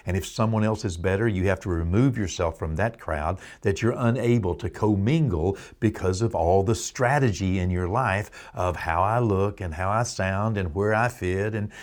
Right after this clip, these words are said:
you know, uh, we're not talking about winning against your friends. We're not talking about, you know, having to, uh, you know, just incessantly apply strategy to everything you say or everything you think.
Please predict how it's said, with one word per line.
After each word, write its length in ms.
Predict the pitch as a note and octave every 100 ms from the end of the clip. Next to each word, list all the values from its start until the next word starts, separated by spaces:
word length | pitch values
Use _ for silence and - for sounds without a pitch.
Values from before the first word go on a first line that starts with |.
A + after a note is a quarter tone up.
| -
you 100 | G2
know, 240 | F2+ G2 B2
uh, 220 | A#2 G#2
we're 220 | A#2+ A#2 D3
not 260 | D#3+ D#3+
talking 400 | - D3 - G2+
about 320 | D#2+ D#2+ F2+ - - A#2+
winning 680 | G2+ C3 A#2+ F#2+ E2 F#2+ - F#2
against 300 | F#2 E2 F2
your 100 | E2
friends. 560 | - D#2+ D2 D#2+ - - - - - -
We're 180 | C3+
not 240 | C#3+ D3 -
talking 420 | C#3+ C#3 C#3 F#2+
about, 400 | E2 F2+ F#2 F#2+ - -
you 80 | G#2
know, 120 | G2
having 460 | F#2 A#2+ B2 B2+ A#2+
to, 360 | - G#2+ G#2 G2+
uh, 180 | F2+ - - -
you 80 | F#2+
know, 160 | F#2+
just 300 | F2 G2 -
incessantly 960 | A#2+ G2 - - C#3+ D3+ - A2 F2+ F2
apply 380 | E2+ - G#2+ G#2
strategy 680 | - A#2 A2+ A2+ F2 F2+ D#2+
to 220 | F2 -
everything 600 | G#2+ A#2+ A#2+ G#2+ F#2+ F2+
you 160 | E2+ D#2+
say 460 | - A#2 A#2 G#2+
or 100 | E2
everything 640 | - G#2+ G#2+ F#2+ E2+ D#2+ D#2
you 140 | D#2+
think. 360 | - C3 G2+